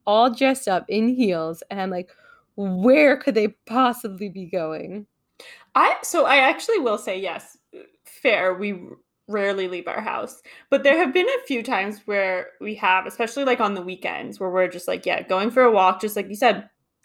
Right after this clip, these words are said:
Speaker 2: And I've noticed this too. I literally saw a girl in heels the other
Speaker 1: Yeah.
Speaker 2: day.
Speaker 1: What?
Speaker 2: And I, I looked at her, like, as if she, I
Speaker 1: Yeah.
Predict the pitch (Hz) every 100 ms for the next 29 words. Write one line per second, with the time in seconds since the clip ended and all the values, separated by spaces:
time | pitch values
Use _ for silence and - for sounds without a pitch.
0 | - 262 226 226 226 220 214 214 - 214
1 | 180 208 214 254 359 415 415 - _ -
2 | 220 214 226 214 208 208 202 - - _
3 | - 220 214 214 220 - 226 214 202 185
4 | 185 - 233 208 202 190 190 190 - 208
5 | - 233 240 330 302 247 247 247 240 359
6 | 277 254 285 - - 679 440 427 330 294
7 | - 294 302 - - 247 240 - _ _
8 | _ - - 294 269 240 226 220 - _
9 | _ 247 240 226 180